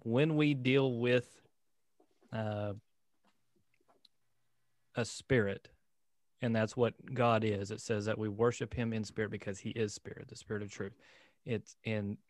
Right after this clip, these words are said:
when we talk to him, we are now taking a physical act,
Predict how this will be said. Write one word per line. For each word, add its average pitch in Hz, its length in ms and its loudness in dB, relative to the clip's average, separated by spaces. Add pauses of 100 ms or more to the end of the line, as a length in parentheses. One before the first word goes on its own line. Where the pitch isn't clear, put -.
when 107 320 -2
we 120 220 2
talk - 480 -2 (720)
to 151 220 2
him, 104 420 -2 (840)
we 113 220 2
are 123 100 6
now 123 280 4
taking 120 680 0
a 104 160 -2
physical 165 720 -2
act, 113 380 -2